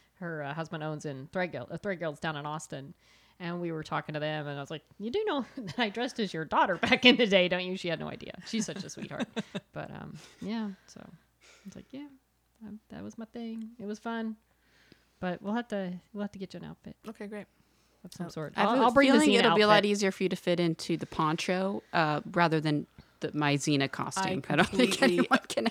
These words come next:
Speaker 3: ever get back in that
Speaker 2: completely
Speaker 3: thing.
Speaker 2: agree. Yeah.
Speaker 3: Yeah, I had a friend ask, uh, write me on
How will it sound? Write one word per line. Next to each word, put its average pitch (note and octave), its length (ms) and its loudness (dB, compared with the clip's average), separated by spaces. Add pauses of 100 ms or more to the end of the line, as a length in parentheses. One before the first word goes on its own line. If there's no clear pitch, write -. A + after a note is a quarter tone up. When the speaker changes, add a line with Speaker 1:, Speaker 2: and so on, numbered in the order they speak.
Speaker 3:
ever - 140 -6
get F#3 220 -4
back - 240 0
in D#3 80 -2
that F#3 140 2
Speaker 2:
completely - 260 -4
Speaker 3:
thing. - 20 0
Speaker 2:
agree. C#3 260 -6 (160)
Yeah. D3 240 -8
Speaker 3:
Yeah, D#3+ 140 -4
I D#3+ 60 0
had F3+ 80 2
a G3 40 2
friend F3 360 2 (280)
ask, - 280 -8 (100)
uh, D#3+ 220 0 (240)
write E3+ 220 0
me F#3 120 4
on D#3 380 2